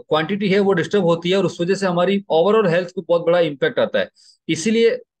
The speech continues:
gut health की rhythm को maintain करना बहुत जरूरी है। हमारी जो gut है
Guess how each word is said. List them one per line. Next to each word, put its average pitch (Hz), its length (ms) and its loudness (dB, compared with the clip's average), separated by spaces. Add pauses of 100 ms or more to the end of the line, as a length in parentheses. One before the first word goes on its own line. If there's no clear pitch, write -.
(340)
gut 185 360 -2
health 196 300 -4
की 202 100 -4
rhythm 202 360 -2
को 202 120 -2
maintain 170 360 -4
करना 165 280 -2
बहुत 160 300 -2 (420)
जरूरी 135 340 -2
है। 92 160 -4 (880)
हमारी 180 260 0
जो 208 140 0
gut 160 320 -2
है 185 260 -2